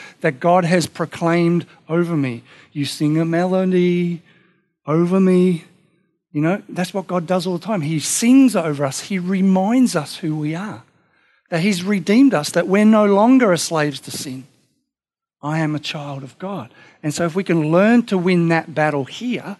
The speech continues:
and that's why I believe God loved David, because David was just a little shepherd boy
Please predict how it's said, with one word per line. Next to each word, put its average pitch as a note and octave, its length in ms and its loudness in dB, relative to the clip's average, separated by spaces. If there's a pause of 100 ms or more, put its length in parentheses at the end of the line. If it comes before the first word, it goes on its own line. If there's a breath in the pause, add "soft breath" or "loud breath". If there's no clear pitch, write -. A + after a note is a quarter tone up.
(520)
and C#3+ 120 -4
that's G3 200 -2
why F3+ 140 0
I - 20 -2
believe D3+ 320 -2
God D3 260 -4
loved C3+ 260 -4
David, D3 380 -4
because C3+ 300 -8
David E3+ 340 -4
was D3 160 -6
just - 240 -10
a C3+ 80 -4
little C#3+ 200 -6
shepherd F#3+ 420 -6
boy C3+ 260 -4